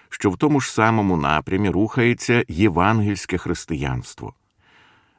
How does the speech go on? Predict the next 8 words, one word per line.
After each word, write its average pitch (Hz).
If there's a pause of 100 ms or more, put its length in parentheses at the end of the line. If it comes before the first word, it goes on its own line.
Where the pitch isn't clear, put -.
Відповідно 104
до 95
опитування, 92
проведеного 92
компанією 92
Barna 90
Research 80
Group, 87